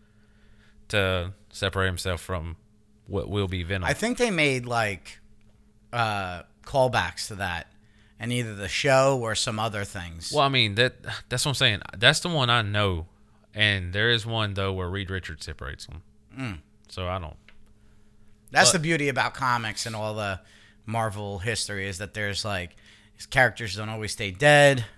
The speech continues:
Speaker 2: There's different multiverses. There's different storylines. They're brought back. They're not brought back.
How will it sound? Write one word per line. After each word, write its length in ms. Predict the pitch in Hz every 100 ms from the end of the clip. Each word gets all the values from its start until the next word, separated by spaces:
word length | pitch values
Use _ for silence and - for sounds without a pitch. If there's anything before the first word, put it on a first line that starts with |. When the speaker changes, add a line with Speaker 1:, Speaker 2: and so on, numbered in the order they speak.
| _
Speaker 2:
There's 200 | 95 95
different 300 | 107 - 90
multiverses. 920 | 120 131 131 123 123 - 123 117 113 -
There's 240 | 98 90
different 440 | - 107 104 90 -
storylines. 1040 | - 139 131 127 123 123 117 113 - - _ _ _ _ _
They're 140 | 90
brought 280 | 95 101 85
back. 380 | 123 127 123 113
They're 100 | 107
not 240 | 120 120
brought 220 | 110 117 98
back. 420 | 113 113 113